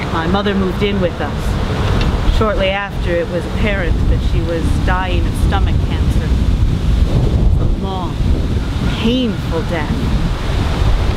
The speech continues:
And when the morphine no longer alleviated her pain, her screams of agony permeated our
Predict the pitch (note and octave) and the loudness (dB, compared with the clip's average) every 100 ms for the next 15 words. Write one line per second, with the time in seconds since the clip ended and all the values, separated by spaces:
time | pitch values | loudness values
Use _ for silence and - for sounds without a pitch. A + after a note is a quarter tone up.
0 | - - - - - - - F#3 F#3 F#3+ | -2 -2 -2 0 2 2 0 0 0 0
1 | G3+ G3+ - A#3 G#3+ F#3+ F#3 G3 G3+ G3 | -2 -4 -4 -2 0 0 -2 -2 -4 -4
2 | F3+ G3+ G3 G3 F#3+ F#3 G3 - G#3 G3 | -2 -4 -2 -2 -2 -4 -6 -6 -4 -2
3 | G3+ A3+ - - - - - - - - | -2 -2 -4 -6 -6 -4 -4 -2 -2 -2
4 | - - - - - A3 A#3+ B3 G#3+ D#3+ | -2 -2 -2 -4 -2 0 0 0 -2 -2
5 | - D#3+ - - G#3 G#3+ A3 A3 E3+ D3 | -4 -6 -4 -4 -2 -4 -2 -2 -2 -6
6 | - - - - - C#4+ D4+ E4 D4+ G3 | -8 -8 -6 -6 -2 -2 0 0 -2 0
7 | E3+ E3 D3+ D3+ | -2 -2 -4 -6